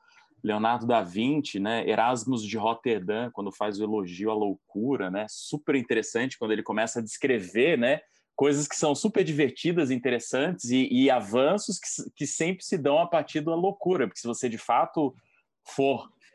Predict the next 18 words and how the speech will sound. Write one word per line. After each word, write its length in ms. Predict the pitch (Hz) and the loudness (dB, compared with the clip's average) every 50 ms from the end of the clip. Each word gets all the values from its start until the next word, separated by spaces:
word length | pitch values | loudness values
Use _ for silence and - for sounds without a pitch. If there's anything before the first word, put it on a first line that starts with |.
| _ - | _ -12
racionalizar, 1500 | - - 131 147 151 143 - - - - - 156 139 131 127 127 127 123 120 117 110 95 92 95 113 113 131 151 147 | -6 -4 -2 -2 -2 -4 -6 -6 -4 0 2 2 4 4 4 2 2 2 2 2 0 -2 0 2 2 4 4 2 0
se 80 | 147 - | -2 -4
você 160 | 117 - 120 | -8 -8 -8
de 60 | 110 | -4
fato 260 | - - 127 131 - | 0 2 2 2 2
for 100 | - 143 | -2 -4
raciocinar, 1000 | 120 117 123 135 151 - - - 151 147 147 - - 139 120 110 110 120 139 160 | 0 0 0 0 0 -2 -4 -4 -4 -4 -4 -4 -4 -4 -2 0 2 2 2 2
você 240 | 147 135 131 - - | 2 0 -2 -2 -4
nunca 320 | 135 131 131 151 165 - 160 | -2 -2 -2 -4 -4 -6 -8
fará 360 | - - 160 139 123 127 139 | -2 0 2 4 4 2 2
certas 480 | 135 - - 143 143 - - 139 135 - | 0 -2 -4 -4 -2 -2 -2 -2 -2 -2
coisas 400 | - 127 123 127 131 135 135 131 | -2 -2 0 0 0 -2 -4 -8
que 220 | - - 147 147 | -6 -2 0 2
a 60 | 147 | 2
vida 260 | 127 113 131 135 156 139 | 2 2 2 2 2 2
não 120 | 151 165 | 2 0
teria 260 | 160 - 156 151 165 | 0 0 0 0 0
continuidade 760 | 165 - 160 - - 160 180 160 131 135 131 143 156 151 - | 0 -4 -6 -4 -4 -2 -2 0 2 4 4 4 2 0 -6